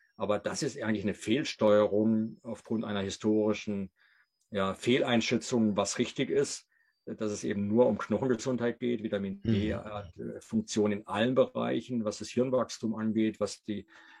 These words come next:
Speaker 1: was das Immunsystem angeht. Und deswegen, ähm,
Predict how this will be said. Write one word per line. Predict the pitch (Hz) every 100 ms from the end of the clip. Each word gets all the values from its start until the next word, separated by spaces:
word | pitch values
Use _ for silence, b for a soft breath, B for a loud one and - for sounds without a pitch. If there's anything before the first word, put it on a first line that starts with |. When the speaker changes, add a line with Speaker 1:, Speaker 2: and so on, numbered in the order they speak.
| _
Speaker 1:
was | 95
das | 92
Immunsystem | 107 95 107 127 120 113 113
angeht. | 104 110 107 107 - _ b b _
Und | 104 98 - _
deswegen, | 104 - - 110 104 101
ähm, | 95 95 95 98